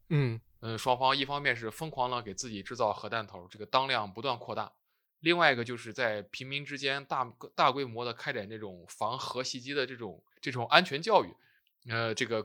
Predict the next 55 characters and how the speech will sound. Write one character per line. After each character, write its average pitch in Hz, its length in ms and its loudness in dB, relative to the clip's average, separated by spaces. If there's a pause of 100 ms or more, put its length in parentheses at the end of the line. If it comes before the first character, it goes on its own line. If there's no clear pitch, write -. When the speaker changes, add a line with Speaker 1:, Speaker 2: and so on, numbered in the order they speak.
Speaker 2:
教 135 220 12
育 - 20 2
平 131 180 -8
民 123 180 -4
在 131 160 6
这 120 80 -2
个 113 100 -2
遭 131 180 2
遇 123 60 0
核 131 140 -2
打 117 140 6
击 113 120 -8
的 123 80 0
时 117 80 -6
候， 104 120 -2
怎 98 160 -8
么 107 120 -4
样 113 340 2 (200)
躲 101 160 -4
在 107 100 2
这 120 80 0
个 120 60 -2
地 123 140 -8
窖 131 200 6
里 101 120 -6
面， 95 320 -10
怎 101 160 -12
么 104 80 -14
样 117 160 0
储 110 220 -10
备 110 240 -2
干 131 200 -2
净 127 120 -10
的 117 80 -6
饮 101 140 -10
用 120 180 -10
水 85 340 -10
和 104 160 -10
食 - 240 -6
物， 113 240 -6 (460)
啊， 90 140 -6
怎 92 140 -6
么 104 100 -4
样 117 160 4
能 110 100 -8
够 110 220 -4
最 - 240 2
大 131 180 8
限 131 240 -2
度 113 100 -10
地 98 60 -8
减 101 220 -10
小 113 120 -6
伤 110 220 -8
害。 - 200 -10